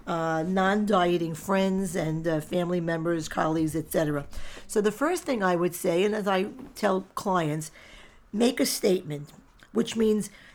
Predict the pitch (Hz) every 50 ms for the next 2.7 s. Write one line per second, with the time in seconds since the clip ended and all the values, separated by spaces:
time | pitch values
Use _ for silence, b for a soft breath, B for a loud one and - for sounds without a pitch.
0 | B B - 220 214 208 214 226 214 208 214 214 226 233 269 311 311 - - -
1 | - - 311 330 311 269 214 190 196 208 220 226 202 196 - - - 185 208 196
2 | 190 190 208 190 202 190 180 180 180 180 180 175 -